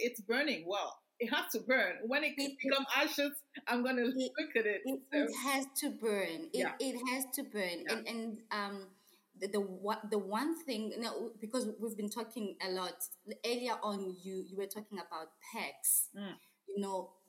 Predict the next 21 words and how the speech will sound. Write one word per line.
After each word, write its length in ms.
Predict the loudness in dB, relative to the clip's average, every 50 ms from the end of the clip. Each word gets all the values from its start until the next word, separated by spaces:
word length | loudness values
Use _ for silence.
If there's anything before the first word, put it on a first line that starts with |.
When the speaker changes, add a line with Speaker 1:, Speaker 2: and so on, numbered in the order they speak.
| _ _ _ _ -6
Speaker 2:
creating 540 | -2 2 2 2 2 0 -2 -2 -2 -2 -2
your, 120 | -2 -2
your, 220 | -2 -2 -2 -4 -4 -4
your, 200 | -4 -4 -4 -4 -4 -6
your, 160 | -6 -6 -6 -4
your, 260 | -4 -2 -2 -2 -2 -2
your 120 | -4 -6 -6 -6 -6
pack. 200 | -6 -6 -6 -6 -10 -16 -20 -20 _ _ _ -20 -20 -20 -20 -20 _ _ -2
And 240 | 0 2 2 0 -2 -8 -12 _
what 260 | -2 -2 -2 0 -2
you're 80 | -4 -4
talking 300 | -4 -6 -6 -4 -4 -4
about 240 | -4 -4 -6 -6 -8 -10 -8 -4
here, 140 | -4 -4 -4 -4
the 60 | -8
fact 260 | -8 -8 -8 -8 -8
that 120 | -6 -6 -4
sometimes 440 | -4 -4 -4 -4 -4 -6 -4 -4 -4
as 100 | -4 -6
an 60 | -4 -6
entrepreneur, 640 | -6 -8 -10 -10 -10 -8 -6 -4 -4 -4 -4 -6 -8